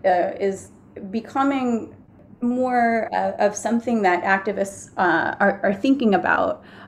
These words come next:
I think, you know, it's important when we think about feminism, we think about it as not just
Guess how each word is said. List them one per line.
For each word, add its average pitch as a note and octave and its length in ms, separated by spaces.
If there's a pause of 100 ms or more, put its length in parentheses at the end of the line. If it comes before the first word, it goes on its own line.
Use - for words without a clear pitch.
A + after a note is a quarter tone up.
(140)
I A#3 80
think, C#4+ 380
you B3+ 100
know, A#3 220
it's - 120
important A#3+ 400
when A3 120
we G#3+ 80
think G#3+ 180
about - 300
feminism, G3 540
we G3 100
think G3 200
about F#3+ 320
it F3+ 300
as G3+ 220
not G3 200
just - 440